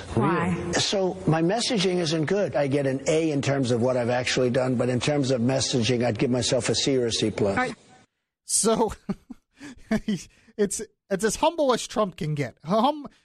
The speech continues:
Speaker 3: a lot more humility than usual. So he gives himself an A for effort, but then I agree with them. He says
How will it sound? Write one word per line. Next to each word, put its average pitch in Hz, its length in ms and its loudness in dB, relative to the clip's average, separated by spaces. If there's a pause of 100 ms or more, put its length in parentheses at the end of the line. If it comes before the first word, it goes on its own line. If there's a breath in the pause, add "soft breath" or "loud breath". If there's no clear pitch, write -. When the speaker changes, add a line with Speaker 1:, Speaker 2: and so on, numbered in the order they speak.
(140)
Speaker 3:
a 175 80 -8
lot 294 220 0
more 262 140 2
humility 208 420 0
than 151 140 -2
usual. 139 580 2 (420)
So 190 140 2
he 214 80 2
gives 294 240 0
himself 254 400 -2
an 208 160 -4
A 185 220 0
for 165 220 -6
effort, 170 500 -6 (340)
but 165 100 -4
then 185 120 0
I 196 100 2
agree 277 260 2
with 240 220 2
them. 175 180 0
He 170 160 -2
says 160 540 -2